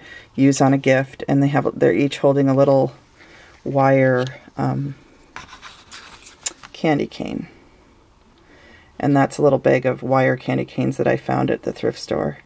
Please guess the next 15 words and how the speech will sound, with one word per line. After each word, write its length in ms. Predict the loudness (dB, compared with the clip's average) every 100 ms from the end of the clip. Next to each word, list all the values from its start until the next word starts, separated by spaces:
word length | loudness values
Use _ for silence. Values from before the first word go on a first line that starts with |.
| _ _ -20 -20 -20 -16
Um, 360 | -10 -8 -8 -10 -16 _ _ _ _ _ _ _ _ _ -20 -20 -20 -20 -20
so, 320 | -10 -4 0
and 220 | 2 4 4
this 180 | 2
is 100 | 0
again 400 | -2 2 2 2
using 320 | 0 -2 0 -2
that 180 | -2 -4
paper 520 | -6 -2 0 0 -4 -12 -20
from 680 | -8 0 2 4 2 -2 -14 -20 _ _ _ _ _
Arala 380 | 0 2 2 2
Miha 520 | 0 0 -4 -6 -8 -16 _ _ _ -14
shop 400 | -4 -2 -2 -6
on 120 | -6
Etsy. 480 | -6 -8 -12 -12